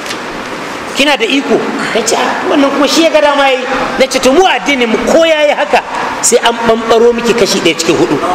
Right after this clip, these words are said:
Sai an baki twenty-five percent na dukiyar shi, ko ya yi will ko bai will ba." Kuma in aka baki twenty-five percent, will ɗinsa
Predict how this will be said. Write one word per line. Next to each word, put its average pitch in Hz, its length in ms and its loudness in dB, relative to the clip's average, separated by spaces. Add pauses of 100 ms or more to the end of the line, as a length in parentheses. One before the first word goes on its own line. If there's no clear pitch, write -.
(760)
Sai 277 160 0
an - 160 0
baki 277 240 0
twenty-five 233 480 2
percent 208 240 0
na 185 60 2
dukiyar 185 340 0
shi, - 80 -6 (260)
ko - 140 4
ya 311 160 2
yi 302 60 2
will 277 200 -4
ko 208 100 4
bai 165 120 0
will 147 160 -2
ba." - 100 -6 (1500)
Kuma 302 140 2
in 320 120 0
aka 349 180 2
baki 302 220 0
twenty-five 247 400 2
percent, 214 320 2
will 311 220 4
ɗinsa 254 260 2